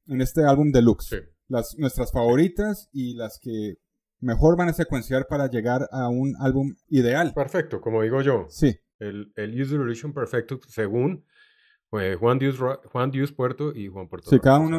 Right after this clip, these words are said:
Speaker 2: los Juanchos hablan metal.
Speaker 1: Sí.
Speaker 2: Bueno, aquí van a salir dos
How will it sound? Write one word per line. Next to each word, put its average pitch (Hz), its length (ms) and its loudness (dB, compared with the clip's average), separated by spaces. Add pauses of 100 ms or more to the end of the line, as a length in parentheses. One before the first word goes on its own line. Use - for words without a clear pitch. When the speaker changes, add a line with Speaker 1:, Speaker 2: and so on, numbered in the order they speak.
Speaker 2:
los 156 100 -4
Juanchos 107 420 -6
hablan 95 220 -4
metal. 101 400 0
Speaker 1:
Sí. 104 100 -12 (100)
Speaker 2:
Bueno, 117 200 2
aquí 151 160 2
van 185 80 6
a 208 80 0
salir 156 420 0 (320)
dos 139 500 0